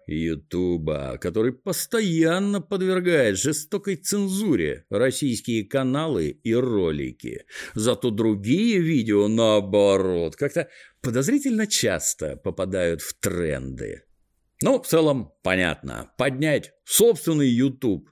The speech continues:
задача непростая. А вот использовать вместо него уже существующие возможности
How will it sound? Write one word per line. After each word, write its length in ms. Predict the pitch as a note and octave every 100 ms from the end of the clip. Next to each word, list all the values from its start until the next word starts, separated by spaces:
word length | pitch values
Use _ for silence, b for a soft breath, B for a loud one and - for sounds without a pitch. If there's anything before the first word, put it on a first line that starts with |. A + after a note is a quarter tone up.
| _
задача 680 | B2+ C#3 F3 A#2+ G2+ - C3+
непростая. 1200 | B2 F2 D#2 - E2+ F2 - E2 D2 C2+ C2 B1 -
А 160 | B2+
вот 340 | E3+ D#3+ _ D3+
использовать 640 | D3+ F3 F3 D3 D3 A2
вместо 400 | C3 D3+ - D3
него 340 | C#3+ C#3 C3
уже 580 | - A2+ A2+ A#2+ A2+ G#2
существующие 1000 | - F#2+ F2+ F#2 - D4 C#4+ F3+ - G#2
возможности 920 | G2 A2+ G#2+ A2 F#2 E2 D#2 - D#2+